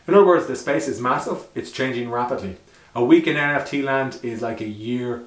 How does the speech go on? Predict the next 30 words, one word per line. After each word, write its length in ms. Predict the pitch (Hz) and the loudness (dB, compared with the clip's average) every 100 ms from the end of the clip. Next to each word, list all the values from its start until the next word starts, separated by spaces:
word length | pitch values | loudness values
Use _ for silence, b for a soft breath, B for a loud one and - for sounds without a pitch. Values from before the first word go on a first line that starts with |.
| - | -16
in 320 | 113 107 101 | -16 -12 -12
the 100 | 95 | -10
real 420 | 101 101 104 101 95 | -10 -10 -10 -10 -14
world. 380 | 117 113 107 98 - | -12 -8 -8 -10 -12
It's 80 | - | -4
impossible 480 | 165 185 190 165 156 | 0 4 2 2 -2
to 80 | - | -4
keep 160 | 143 | 0
up 160 | 160 160 | 0 0
with 100 | - | 2
all 160 | 117 | 2
of 80 | 110 | 0
these 180 | 120 101 | -4 -8
different 340 | 113 - 104 | -10 -10 -12
projects, 500 | - 180 185 180 - B B B - | 0 0 2 0 -2 B B B -10
with 140 | 127 | -4
all 180 | 127 123 | 0 0
of 100 | 110 | 0
these 180 | 120 110 | -4 -4
different 260 | 117 117 | -6 -8
spheres 400 | - 113 113 113 | -8 -8 -6 -6
and 100 | 104 | -8
how 120 | 92 | -8
these 160 | 101 107 | -8 -10
creators 420 | - 113 104 101 | -10 -10 -8 -8
are 60 | 98 | -10
using 340 | 98 98 98 | -8 -8 -10
N 140 | - 104 | -8 -10
F 120 | 95 | -10
Ts. 440 | - 107 90 - | -10 -10 -12 -16